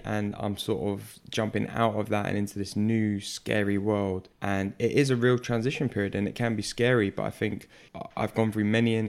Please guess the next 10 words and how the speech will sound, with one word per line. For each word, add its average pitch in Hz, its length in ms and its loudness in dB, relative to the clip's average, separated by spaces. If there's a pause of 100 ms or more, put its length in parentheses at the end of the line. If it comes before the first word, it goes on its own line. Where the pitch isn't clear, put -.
in 104 420 -2
my 104 160 -2
past, 117 540 0
and 104 140 -2
I'm 101 60 -4
sure 104 260 -2
many 104 180 2
of 101 80 0
us 98 160 -4
have. 120 340 -2